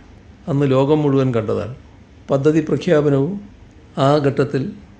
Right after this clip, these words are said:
നടക്കുകയുണ്ടായി. അത് കഴിഞ്ഞ് അറുപത്തിമൂന്ന് ദിവസം പിന്നിട്ടു. അപ്പോഴാണ് പുതിയൊരു കണ്ടുപിടുത്തമായി മലയാള മനോരമ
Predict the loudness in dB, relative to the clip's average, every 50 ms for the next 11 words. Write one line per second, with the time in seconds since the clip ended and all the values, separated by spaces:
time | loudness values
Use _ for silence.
0 | -20 -20 -20 -20 -10 -6 -4 -4 -4 -4 -4 -4 -4 -4 -6 -8 -10 -12 -16 -18
1 | -20 -20 -20 -20 -20 -20 -20 -16 -10 -4 -2 0 2 4 4 4 4 2 2 0
2 | -2 -2 -4 -8 -12 -16 -20 -20 -20 -20 -20 -20 -20 -20 -10 -4 -2 0 2 4
3 | 4 4 4 2 2 2 4 4 2 2 2 2 2 2 0 -2 -2 -2 -2 -2
4 | -4 -6 -8 -12 -18 -18 -20 -20 -20 -20 -20 -20 -20 -20 -12 -8 -6 -4 0 4
5 | 4 6 6 4 2 0 -2 -4 -6 -10 -16 -20 -20 -20 -20 -20 -20 -20 -18 -10
6 | -8 -4 -2 0 0 0 2 2 2 2 2 2 0 0 0 0 0 0 0 -2
7 | -2 -4 -6 -8 -10 -14 -20 -20 -20 -20 -20 -20 -20 -18 -10 -4 0 2 4 4
8 | 4 4 4 2 2 2 0 0 0 -2 -4 -6 -8 -10